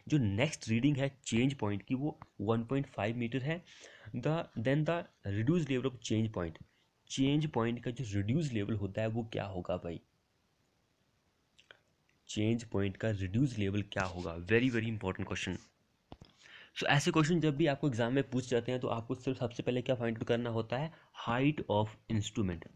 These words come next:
Height of instrument से भी एग्जाम में क्वेश्चन पूछा गया है कि भाई height of instrument जो होता है वो क्या क्या होता है,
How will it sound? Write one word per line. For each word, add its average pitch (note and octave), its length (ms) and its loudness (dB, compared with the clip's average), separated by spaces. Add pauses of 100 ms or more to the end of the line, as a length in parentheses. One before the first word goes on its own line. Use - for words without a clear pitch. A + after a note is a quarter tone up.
(160)
Height C#3 200 4
of D#3+ 140 2
instrument C#3+ 440 0
से C#3+ 120 -4
भी D#3 80 0
एग्जाम C3 280 -2
में D3 100 0
क्वेश्चन C3 280 -2
पूछा B2 240 -2
गया A#2+ 120 0
है A#2 80 0
कि - 120 -4
भाई A2+ 120 2
height G#2+ 340 -2
of G2+ 80 -2
instrument G#2 400 -2
जो G#2 80 -2
होता F#2+ 240 -4
है G#2+ 60 2
वो G#2 200 -2
क्या F2 120 -2
क्या G2 160 0
होता F#2 300 -2
है, F2 220 -4